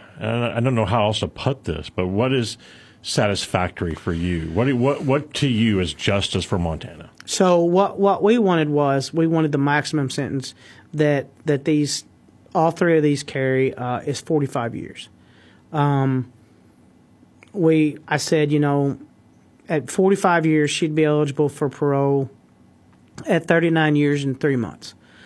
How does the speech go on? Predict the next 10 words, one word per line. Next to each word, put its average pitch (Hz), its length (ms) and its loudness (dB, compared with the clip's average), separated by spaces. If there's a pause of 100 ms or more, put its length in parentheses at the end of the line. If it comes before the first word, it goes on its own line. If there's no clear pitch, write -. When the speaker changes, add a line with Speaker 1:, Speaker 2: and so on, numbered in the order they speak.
(300)
Speaker 2:
Um, 139 560 2 (380)
she - 200 -2
turned 175 300 0
twenty-two 160 500 0
while 147 200 2
she 156 180 -4
was 143 180 0
in, 139 360 0 (720)
in 139 200 0
custody. 147 680 -2